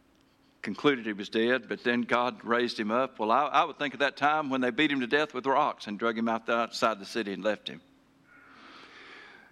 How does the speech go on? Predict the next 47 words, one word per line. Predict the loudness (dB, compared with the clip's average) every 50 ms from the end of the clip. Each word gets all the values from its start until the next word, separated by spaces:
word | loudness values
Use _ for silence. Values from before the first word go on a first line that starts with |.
| _ _ _ _ -8
Uh, | -8 -6 -6 -6
his | -2 2 2 2 2
friends | 4 2 2 2 2 -2 -8 -12
came | -4 -2 0 0 2 0
to | -2
pick | 0 0 2 4
up | 4 2 2
the | -2 2
body | 4 6 6 6 4 2 -2 -2
and | -2 -2
carry | 0 2 2 4 4
him | 2 4 4
off | 2 2 2 0
to | -4 0
bury | 2 4 4 4 4 4 4 2 2
him, | 0 0 -2
and | -2 -2 -4 -6
Paul | 0 4 4 4 4
jumped | 2 0 0 0 0 0 -2 0
up | 0 0 -2 -6 -4
and | -4 0 0
went | 0 0 2
back | 2 0 0 0 -2
in | -6 -4 -2
the | -2 -2
city | 2 2 2 2 0
and | -4
started | -2 0 0 2 2 0 -4 0
preaching, | 0 0 0 2 0 0 0 2
and | 6 6
I | 6 6 4
would | 0 -4
have | -6 -2 0
loved | 0 0 0 0
to | -4 -8
have | -4
heard | -4 -4 -2 0
that | -2 -2 -2
sermon. | 0 0 2 2 2 -2 -2 0
How | 0 0
about | 0 0 -2 0
you? | 0 -2 -2 -2 -6 -14 -20 -20 -20 -20 -20 -20 -20 -20 -20 -20 -20 _ _ _ _ _ _ _ -20 -20 -20 -20 -20 -20 -20 -20 -20 -20 -20 -8
Bloody, | 4 4 6 6 6 2 0
beat | -2 0 -2 -2 0 2
all | 2 2 4 2 2 4
up. | 4 2 2 2 0
I, | 0 0 0